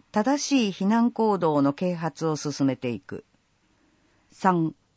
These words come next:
児童生徒に防災用ヘルメットを支給してはどうか。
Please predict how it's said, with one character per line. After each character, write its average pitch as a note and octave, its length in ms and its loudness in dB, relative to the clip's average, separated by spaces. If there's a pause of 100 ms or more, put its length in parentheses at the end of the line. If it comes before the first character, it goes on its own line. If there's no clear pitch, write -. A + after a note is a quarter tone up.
(600)
児 C4 160 2
童 B3 240 2
生 F3+ 280 0
徒 D3+ 120 0
に D3 140 4
防 A#3+ 220 0
災 B3+ 320 0
用 A3+ 220 2
ヘ G#3+ 120 -4
ル G#3 100 -2
メ G#3 140 2
ッ - 60 -6 (100)
ト D#3 140 0
を C3 80 0
支 - 160 -10
給 D#3 200 -4
し - 120 -6
て D#3+ 100 -2
は A#2 160 -2
ど G#2 160 -4
う - 60 -10
か。 - 200 -14